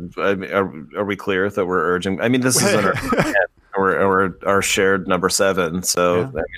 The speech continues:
Speaker 1: we're, we're pretty clear on urging people to see this.
Speaker 2: Yeah, yeah. I mean, really, we've got other things we're discussing on this episode that's gonna sort of probably divert from this, but it's like we owe this movie, like,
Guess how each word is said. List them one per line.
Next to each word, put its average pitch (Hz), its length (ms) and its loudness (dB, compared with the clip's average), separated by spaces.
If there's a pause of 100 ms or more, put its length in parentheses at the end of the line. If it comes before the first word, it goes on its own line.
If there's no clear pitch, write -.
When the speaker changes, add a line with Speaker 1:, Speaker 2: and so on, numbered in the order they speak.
Speaker 1:
we're, 92 180 -2
we're 98 160 2
pretty 98 220 2
clear 90 320 2
on 90 220 2
urging 92 360 0
people 87 280 0
to - 60 -10
see 92 200 2
this. 87 480 0
Speaker 2:
Yeah, 127 400 0 (100)
yeah. 143 220 0
I 151 80 2
mean, 151 220 0 (100)
really, 170 280 2
we've 139 280 -2
got 143 160 0
other 147 180 2
things 143 300 -2
we're 139 60 -2
discussing 175 460 -2
on 165 120 2
this 165 160 -2
episode 156 460 -2
that's 123 180 -2
gonna 117 200 -2
sort 107 220 -2
of 92 160 -12
probably 101 380 -4
divert 123 460 0
from 127 160 2
this, 120 180 2
but 113 160 -2
it's 101 100 -10
like 110 160 -2
we 135 160 2
owe 147 160 6
this 135 220 4
movie, 117 400 0
like, 104 320 -4